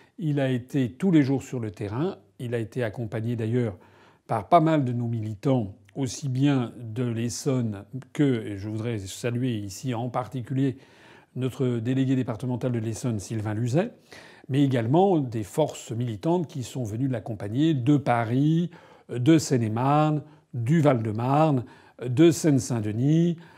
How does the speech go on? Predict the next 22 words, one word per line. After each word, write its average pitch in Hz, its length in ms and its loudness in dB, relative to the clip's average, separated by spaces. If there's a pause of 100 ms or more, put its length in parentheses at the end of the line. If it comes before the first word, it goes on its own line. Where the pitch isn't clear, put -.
(220)
euh, 123 360 -2
de, 113 140 -2
euh, 131 560 0
même, 139 340 2
de, 120 80 0
même 143 240 4
des 120 120 2
Hauts-de-Seine, 139 760 4
donc 127 300 0
pour 127 200 -4
avoir 151 440 2
des 120 140 -4
militants 113 540 -2
notamment 123 500 -2
qui, 147 360 -2
euh, 127 140 0 (320)
ont 131 300 -2
aidé 131 480 6
à 117 100 2
coller 143 480 0
des 117 180 -4
affiches, 143 600 -6